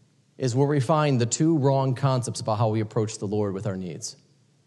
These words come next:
"Thy daughter is dead, trouble not the master." Now, let's finish reading the context for anybody that's not as familiar with it.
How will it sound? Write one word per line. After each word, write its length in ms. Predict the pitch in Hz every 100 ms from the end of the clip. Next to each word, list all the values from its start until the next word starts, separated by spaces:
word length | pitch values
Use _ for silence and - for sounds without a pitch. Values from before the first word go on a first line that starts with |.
| _ _ _ _ _ _ _ _ _ _ _ _ _
"Thy 140 | - 98
daughter 340 | 123 131 143
is 140 | 135 110
dead, 500 | 120 101 95 117 113
trouble 300 | 123 104 101
not 240 | 98 95
the 60 | 92
master." 580 | 85 80 - - 117 - _ _ _ 104
Now, 100 | 107
let's 160 | 120
finish 260 | - 185 156
reading 200 | 165 156
the 60 |
context 680 | 143 147 113 104 101 - -
for 120 | 127
anybody 220 | 120 117 113
that's 200 | 110 131
not 200 | 117 120
as 140 | 117
familiar 280 | 120 110 101
with 180 | 92 -
it. 220 | -